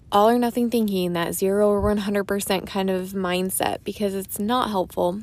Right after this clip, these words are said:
So before we hop in, I do wanna remind you that during the entire month of April, April twenty twenty-three, I am doing thirty dollar coaching calls leading up to my birthday, which is May seventh, and I'm turning thirty.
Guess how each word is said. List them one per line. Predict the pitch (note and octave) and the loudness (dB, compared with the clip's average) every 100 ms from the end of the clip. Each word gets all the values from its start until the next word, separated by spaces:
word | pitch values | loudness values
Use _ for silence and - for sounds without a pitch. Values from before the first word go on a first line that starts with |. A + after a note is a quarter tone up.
| - - - | -12 -20 -10
So | - A3 G#3 G3+ G3 - - | -2 2 4 2 -4 -14 -12
before | G3+ G3 C4+ | -6 0 2
we | C#4 | 2
hop | A3 | 0
in, | G#3+ G#3 G3+ - | 0 0 -2 -4
I | F#3+ | -4
do | F#3+ | -2
wanna | G3 A3+ | -2 -2
remind | A#3+ A3+ G3+ G3+ | -2 -2 -2 0
you | G3+ G3+ | 2 2
that | F#3 F3 F3 | 0 -2 -2
during | - F3+ F3+ | -2 -2 0
the | F3+ | -2
entire | F3+ E3+ | -2 -4
month | F3 F3+ | -2 -4
of | F3+ | -4
April, | - F#3+ G3 F#3+ F#3 | -2 -2 0 0 -2
April | F3+ F#3 | -4 -6
twenty | F#3 - F#3+ | -6 -4 -6
twenty-three, | G3+ A3+ A#3 A3+ A3+ A#3 - - - - | -4 -6 -6 -2 0 -2 -4 -14 -20 -6
I | - F#3 | -2 0
am | F#3+ | 0
doing | F#3+ F#3+ F#3+ | 0 0 -2
thirty | - F#3 F#3+ | -4 -2 -2
dollar | F#3 F3 F#3 F#3 | 0 0 -2 -4
coaching | - F#3 G3 G3 | -6 -6 -6 -2
calls | A3+ A#3 B3 - - - - | 2 2 0 -6 -12 -20 -14
leading | G3 G3 F#3+ F#3+ | -2 0 0 0
up | - - - | 0 -2 -2
to | - - F#3+ F#3 F3+ | -6 0 2 2 0
my | F#3 F3+ | -4 -6
birthday, | F3 E3+ F3 F3+ F#3 | -6 -8 -6 -4 -2
which | F#3+ F#3+ | -4 -4
is | F#3 F3+ | -6 -4
May | E3+ | -4
seventh, | F3+ G#3 G3 G3+ G3+ - | -2 -2 -2 -4 -6 -8
and | F3+ | -6
I'm | F3+ | -6
turning | F3+ E3+ A3 | -6 -6 -2
thirty. | A3 G3 G3 | 0 2 0